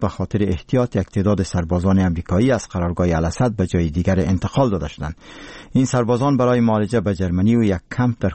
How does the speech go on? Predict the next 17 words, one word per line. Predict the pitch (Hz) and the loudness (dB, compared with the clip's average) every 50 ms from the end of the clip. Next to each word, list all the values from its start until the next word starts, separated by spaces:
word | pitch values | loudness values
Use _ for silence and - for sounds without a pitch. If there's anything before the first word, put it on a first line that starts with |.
| - | -4
کویت | - - 127 135 - - | -2 0 0 0 0 -2
انتقال | 87 80 - - - - 78 80 | -6 -6 -8 -10 -8 -8 -6 -6
داشت | 80 78 76 - - | -6 -6 -8 -8 -6
یافتند. | - - - - - 143 - - - - - - - - - - - - - | -6 -6 -6 -6 -8 -8 -10 -10 -12 -18 -20 -20 -20 -20 -20 -20 -12 -6 -2
اربن | 123 127 131 107 127 120 123 | 0 2 2 2 2 2 2
گفت | 147 151 123 - | 2 0 0 -2
وقتی | 131 131 - - - 123 | -4 -4 -4 -4 -6 -4
که | - - 127 123 120 113 | -2 0 0 2 0 0
صحت | - - - 113 113 123 123 - | -2 -4 -2 0 0 0 0 0
این | 117 107 | 0 0
سربازان | - - 101 95 87 95 87 95 95 98 95 - | 0 0 0 0 0 0 2 2 2 2 0 -2
خوب | - - - - 98 - | -6 -8 -4 -4 -4 -2
تثبیت | - 95 87 - - - 80 - | -2 -4 -4 -4 -6 -10 -10 -10
شود، | - - 101 92 98 120 135 143 131 - - - - - - - - - | -4 -2 0 2 2 2 2 0 -2 -4 -10 -20 -20 -20 -20 -20 -6 -2
دوباره | 123 101 87 92 87 95 95 82 | 0 0 2 2 2 2 0 0
به | 92 | 0
عراق | 90 90 95 101 98 90 | 0 2 2 2 0 0